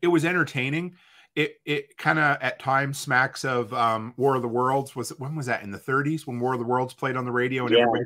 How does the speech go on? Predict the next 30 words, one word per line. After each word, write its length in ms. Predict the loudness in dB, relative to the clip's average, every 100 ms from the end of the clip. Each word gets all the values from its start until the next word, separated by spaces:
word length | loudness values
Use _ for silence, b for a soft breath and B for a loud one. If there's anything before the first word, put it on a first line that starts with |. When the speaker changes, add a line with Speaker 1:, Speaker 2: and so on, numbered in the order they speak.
| -2
Speaker 1:
thought 120 | -2
it 60 | -2
was 140 | -2
real? 340 | 0 0 -2 b b b b b
Speaker 2:
Yep. 200 | 4 4 2 _ _ _ _ _ _ _
Speaker 1:
So 440 | -6 0 0 0 -4 -12
it 160 | -6
was 140 | -2 0
entertaining. 840 | 0 0 -2 0 0 0 -2 -6
Some 300 | -2 0 2
of 100 | 2
it 220 | 0 0 -8 _ _ _ _ _ _
is 200 | 2 2
so 600 | 0 2 6 6 6 4 0
almost 420 | -4 -2 0 -2 -6
satirical 640 | -6 0 2 2 0 -2
that 180 | -2 -4
you'd 240 | -6 -8
think, 400 | -6 -6 -6 -12
"How 340 | -16 -4 0 0
would 120 | 0
anyone 340 | -2 -4 -4
believe 320 | -2 -2 -2
it?" 120 | -2 -4
And 120 | -4
then 160 | -2
lots 440 | -2 4 6 4 2
of 100 | 0
it 140 | 2
is, 260 | 2 0